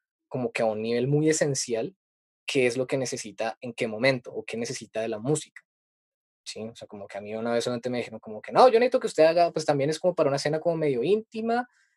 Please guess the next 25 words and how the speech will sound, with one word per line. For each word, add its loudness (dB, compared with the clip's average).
"y -2
hágalo 6
con -2
piano 6
y 8
arpa", 4
era -4
un -2
encargo. 0
Y -10
yo: -6
"Ok". -10
Y -10
yo -6
decía -6
como: -12
"Bueno, -4
¿cómo -4
lo 4
hago -2
íntimo? -6
¿Cómo -4
lo 0
hago -2
así?". -8